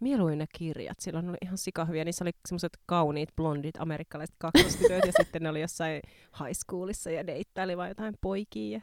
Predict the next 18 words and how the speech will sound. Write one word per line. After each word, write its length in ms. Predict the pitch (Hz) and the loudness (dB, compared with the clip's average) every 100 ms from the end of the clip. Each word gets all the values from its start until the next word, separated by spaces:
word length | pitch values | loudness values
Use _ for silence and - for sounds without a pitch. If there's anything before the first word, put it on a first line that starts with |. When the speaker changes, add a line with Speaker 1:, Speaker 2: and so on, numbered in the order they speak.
| - - | -12 -20
Speaker 1:
sit 180 | - - | -20 -12
se 100 | - | -6
oli 100 | 196 | -6
sarja 320 | - 196 180 | -4 -2 4
Speaker 2:
Eikä. 220 | 196 202 214 | 6 8 8
Speaker 1:
heistä. 240 | 220 - - - - - _ - - _ _ _ _ - | 6 2 -20 -18 -18 -18 _ -20 -20 _ _ _ _ -2
Kunnon 280 | 214 202 151 | 2 2 2
tommonen 280 | 135 131 - | -2 -6 -2
perusteinisarja. 1120 | 170 151 - _ - 131 131 165 180 170 190 - - - - - 214 | -2 -2 -6 _ -8 -6 -4 -4 -6 -4 -6 -8 -14 -20 -14 -2 4
Speaker 2:
Joo, 480 | 247 302 214 185 190 | 6 6 6 6 4
mut 160 | 240 - | 2 6
oliko 440 | 480 622 233 208 | 6 8 8 8
S 100 | - | 6
Club 180 | - 180 - | 4 2 4
Seven 300 | 123 123 170 | 2 2 2
myös 280 | 160 - - | 0 0 0
joku 160 | 196 | 0
sarja? 320 | 190 - 196 | 0 0 0